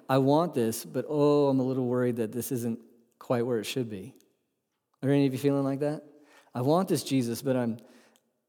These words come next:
he's, he's, he's so, um, he's so stark in this message." Good tree, bad tree, <laughs> right? Merciful measure or not. Are, are you built on me or not?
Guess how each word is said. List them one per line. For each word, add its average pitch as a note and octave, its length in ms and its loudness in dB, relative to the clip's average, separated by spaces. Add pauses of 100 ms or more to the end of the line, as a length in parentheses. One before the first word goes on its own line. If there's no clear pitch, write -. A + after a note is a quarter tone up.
(1300)
he's, C3 260 -2
he's, C#3+ 320 -2
he's C3 220 -2
so, D#3 380 6
um, A2+ 380 0
he's C#3 120 -4
so D#3 120 2
stark - 640 2
in A#2 80 2
this A2 220 -2
message." G#2+ 600 -6 (680)
Good C3 240 0
tree, C#3 300 4
bad A#2 300 2
tree, G2+ 440 -6
<laughs> - 100 -18
right? D3+ 260 -8 (1300)
Merciful C3+ 360 0
measure B2+ 400 2
or A#2+ 60 2
not. B2 340 0
Are, B2 40 -2
are A#2+ 200 -2
you B2 100 -2
built C#3 260 2
on D3+ 100 2
me D3+ 120 2
or C3 80 2
not? B2 340 0